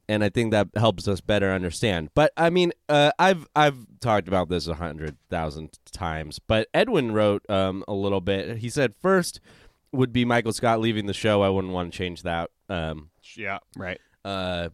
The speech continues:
Speaker 1: but <laughs> he even says, uh, "That's a cop-out answer." So <laughs> he writes, I would s-, I would say the overall pacing and stakes from season nine. I think the show goes for too much with all the characters in one season.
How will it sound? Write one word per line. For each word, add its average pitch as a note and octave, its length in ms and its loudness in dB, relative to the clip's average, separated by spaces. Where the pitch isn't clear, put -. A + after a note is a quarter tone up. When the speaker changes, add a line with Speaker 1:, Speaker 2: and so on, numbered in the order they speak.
Speaker 1:
but F#2 240 -2
<laughs> - 0 -
he B2+ 540 0
even G2+ 180 -2
says, F#2 260 -4
uh, G#2+ 220 -4
"That's G#2+ 220 -4
a G2 40 -8
cop-out D#2 460 -4
answer." D2+ 300 -10
So D#3 160 2
<laughs> - 0 -
he F#3+ 240 2
writes, D#3+ 380 2
I C#3+ 120 4
would E3+ 180 4
s-, - 180 -4
I F3+ 120 4
would G#3+ 220 6
say E3+ 340 4
the D#3+ 140 6
overall F3+ 380 6
pacing C#3 420 0
and A#2+ 140 -2
stakes A2 340 0
from G#2 220 -6
season G2 380 -4
nine. D#2+ 340 -4
I G2+ 80 0
think C#3 160 0
the C#3+ 80 -4
show C3 260 2
goes A#2+ 300 2
for - 120 -8
too C#3+ 280 -2
much B2 320 0
with G#2 140 -2
all A2 120 2
the A2 100 -2
characters G#2 540 -2
in G2 140 -8
one F#2 180 -4
season. D2+ 520 -8